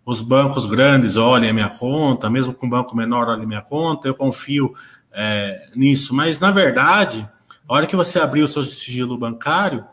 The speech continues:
pequenas corretoras do Brasil vai, vão poder olhar o seu, o seu histórico, o seu, o seu C P F,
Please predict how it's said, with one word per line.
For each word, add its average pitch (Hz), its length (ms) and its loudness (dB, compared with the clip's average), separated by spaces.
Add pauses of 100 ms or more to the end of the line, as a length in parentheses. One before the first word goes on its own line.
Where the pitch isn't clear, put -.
(500)
pequenas 190 460 2
corretoras 175 1080 2
do 135 120 -2
Brasil 131 320 2
vai, 139 100 -4
vão 131 160 -4
poder 131 240 -6
olhar 123 380 0
o 120 100 -4
seu, 120 220 -12
o 110 260 -14
seu 113 520 -12 (340)
histórico, 123 640 0
o 107 40 -6
seu, 104 180 -8
o 95 80 -8
seu 120 160 -8
C - 160 -8
P - 160 -10
F, 117 680 -4